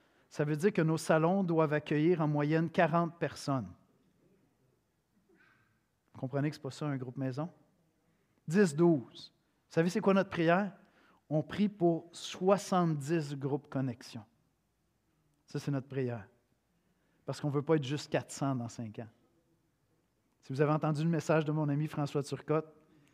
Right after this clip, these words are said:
on va être huit cents. Parce qu'on veut faire des disciples de Christ. Est-ce que tu es prêt, l'espoir, à ouvrir ton salon, à ouvrir ta maison ? Je vais inviter les musiciens à venir me rejoindre à l'avant.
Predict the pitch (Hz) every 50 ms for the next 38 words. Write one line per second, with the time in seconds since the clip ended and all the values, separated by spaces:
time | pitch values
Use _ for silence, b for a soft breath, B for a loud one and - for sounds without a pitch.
0 | b b b b b - 127 120 127 123 - 127 131 120 - - 127 120 110 -
1 | _ _ _ _ _ _ _ _ _ _ _ _ _ _ _ _ _ _ _ _
2 | _ _ _ - 117 - - 123 120 117 113 - - - 131 135 131 127 127 113
3 | 113 120 - - - 139 127 147 143 123 - - - - 214 185 160 - - -
4 | - _ _ _ _ _ _ _ _ _ _ _ _ _ _ _ _ _ _ _
5 | _ _ _ _ _ _ _ _ _ _ _ _ - - - - 208 208 180 151
6 | - - - - 156 160 165 147 131 127 - - 147 147 147 135 131 131 127 127
7 | 139 156 143 - 135 131 - - 131 127 139 135 131 131 131 127 131 135 143 139
8 | - 131 131 131 123 123 117 - 131 135 131 _ _ _ _ _ _ _ _ _
9 | _ _ _ _ _ _ _ _ _ _ _ _ _ - 151 156 156 143 - 226
10 | 214 185 175 160 147 123 - 185 180 165 147 151 156 151 147 139 127 139 131 -
11 | 151 151 147 143 131 135 127 127 120 123 139 139